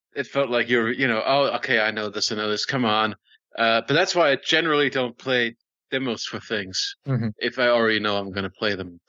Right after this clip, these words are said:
Speaker 1: Because, but, you know, with Final Fantasy, it's a, it was a slightly different
Speaker 2: Yeah.
Speaker 1: matter.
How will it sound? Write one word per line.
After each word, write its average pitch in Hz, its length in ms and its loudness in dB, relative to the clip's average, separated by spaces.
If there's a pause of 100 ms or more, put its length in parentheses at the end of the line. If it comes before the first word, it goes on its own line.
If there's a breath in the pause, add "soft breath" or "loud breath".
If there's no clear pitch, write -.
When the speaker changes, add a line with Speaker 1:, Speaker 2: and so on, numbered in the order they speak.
(100)
Speaker 1:
Because, 117 300 -6
but, 117 180 0 (120)
you 110 80 -4
know, 98 220 -6
with 101 120 -8
Final 120 220 0
Fantasy, 107 480 -2 (840 loud breath)
it's - 280 -2
a, 104 260 2
it 85 80 -6
was 104 120 -2
a 101 40 -2
slightly 117 340 2
different 113 340 -2
Speaker 2:
Yeah. 110 80 0
Speaker 1:
matter. 95 240 0